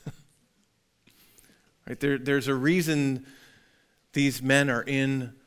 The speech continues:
the role that God has given them. And I'm so grateful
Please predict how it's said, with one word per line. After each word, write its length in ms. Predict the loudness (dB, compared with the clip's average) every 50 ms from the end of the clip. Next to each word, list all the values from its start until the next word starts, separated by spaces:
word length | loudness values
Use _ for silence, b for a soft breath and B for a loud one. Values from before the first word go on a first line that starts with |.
| _ _ _
the 140 | -6 -6 -2
role 320 | 0 0 0 0 0 -2
that 120 | -4 -6
God 280 | -6 -4 -4 -4 -6 -6
has 480 | -8 -10 -10 -10 -10 -10 -12 -14 -14 -18 _ _ _ _ _ _ _ _ -8
given 340 | -8 -6 -6 -6 -8 -10 -12
them. 280 | -16 -18 -20 -20 -20 _ _ _ _ _ _ _ _ _ _ _ _ _ _ _ _ _ _ _ _ _ -12 -8
And 120 | -8 -6
I'm 120 | -6 -6
so 240 | -8 -4 0 0 0
grateful 720 | 2 0 0 -2 -2 -4 -10 -16 -16 -16 -16 -16 -20 -20